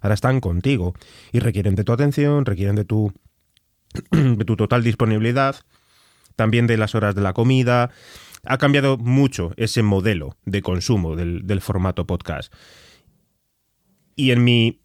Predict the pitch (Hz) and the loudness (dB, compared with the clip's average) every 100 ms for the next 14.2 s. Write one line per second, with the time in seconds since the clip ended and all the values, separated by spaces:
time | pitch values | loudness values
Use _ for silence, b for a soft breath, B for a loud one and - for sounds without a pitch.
0 | _ - 117 120 131 156 165 165 160 110 | _ -6 0 2 2 0 0 0 0 -2
1 | 95 127 135 143 139 147 185 - 110 95 | -4 0 0 0 0 -2 -4 -8 -8 -8
2 | - - 90 95 104 107 104 101 101 95 | -12 -12 -6 -2 -2 -2 -2 -2 -2 -4
3 | 95 - 104 107 113 113 113 110 110 107 | -10 -8 -6 -2 -2 0 0 2 0 0
4 | 104 107 b 120 117 120 117 110 123 117 | -4 -6 b -4 0 0 -2 -2 0 -2
5 | 113 104 98 135 135 160 123 170 - 113 | -2 -6 -2 -4 -2 -2 -2 -4 -6 -4
6 | 113 120 156 B B - 143 131 143 131 | -2 -2 -4 B B -2 0 0 -2 0
7 | 120 - 110 120 127 127 123 120 139 143 | -2 0 0 0 0 0 0 0 -2 -2
8 | 180 - - _ _ _ _ _ _ _ | -6 -12 -20 _ _ _ _ _ _ _
9 | - - _ _ _ 131 131 131 123 117 | -20 -20 _ _ _ -2 0 2 2 2
10 | 110 139 87 80 _ _ 110 107 104 113 | 2 0 -2 -10 _ _ -4 -2 0 0
11 | 117 123 127 113 107 - 120 139 123 110 | 2 2 0 -2 -4 -2 -2 -2 -2 -2
12 | 92 87 127 92 85 110 123 120 139 120 | -2 0 0 -2 -2 0 2 2 2 0
13 | 104 101 107 143 156 151 135 127 107 - | -2 -2 0 0 0 0 0 0 -2 -2
14 | 143 | -6